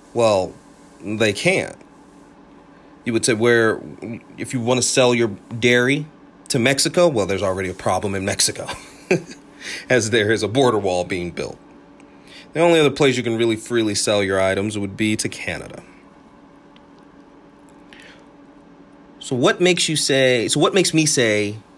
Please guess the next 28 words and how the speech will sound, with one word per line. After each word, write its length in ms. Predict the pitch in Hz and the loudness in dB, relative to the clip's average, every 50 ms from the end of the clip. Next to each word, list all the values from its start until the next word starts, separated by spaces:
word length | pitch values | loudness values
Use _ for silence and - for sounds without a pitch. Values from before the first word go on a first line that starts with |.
| - - - - | -20 -20 -16 -8
"Why 340 | 107 101 127 147 151 151 147 | -6 -2 0 2 4 2 2
buy 320 | 131 120 117 127 135 131 | 2 0 0 0 0 -2
Dean 300 | 120 117 120 123 127 120 | -2 -2 -2 0 0 -2
Foods? 300 | 117 - 143 127 101 92 | -2 0 0 0 0 0
Why 200 | 104 123 151 170 | -2 0 0 2
am 100 | 151 139 | 2 2
I 120 | 147 143 139 | 2 2 2
all 260 | - 135 135 127 127 | 4 4 4 4 4
in 100 | 127 123 | 4 2
on 140 | 120 120 117 | 2 0 0
Dean 240 | 120 123 127 123 | 0 0 0 0
Foods?" 300 | 120 - - 147 113 101 | -2 -4 -4 -4 -2 0
Well, 120 | 107 101 104 | 0 0 0
again, 240 | 107 110 311 185 156 | 0 0 0 0 0
I 80 | 117 | 0
go 160 | 98 117 110 | 0 0 -2
back 300 | 95 - 113 120 135 131 | 2 2 2 2 0 -2
to 100 | - - | -4 -4
the 80 | 123 110 | -4 -4
fact 320 | - - 117 117 113 - | -2 -2 -2 -2 -2 -2
that 180 | - 123 113 - - - - - - - | -2 -2 -2 -2 -6 -16 -20 -14 -8 -8
the 80 | 113 | -8
government, 680 | 98 85 - - - 113 120 113 127 104 95 104 - - | -8 -8 -8 -2 2 2 2 2 2 0 0 -2 -4 -6
the 40 | - | -8
federal 300 | - - 110 101 101 101 | -4 -2 0 0 0 0
government, 320 | 92 107 98 101 101 101 | 0 -2 -2 -2 -2 -2
is 80 | 104 - | -2 -2
supporting, 680 | - - - - - 151 165 196 190 151 101 85 - | -4 -6 -6 -4 0 2 2 4 2 2 0 -2 -6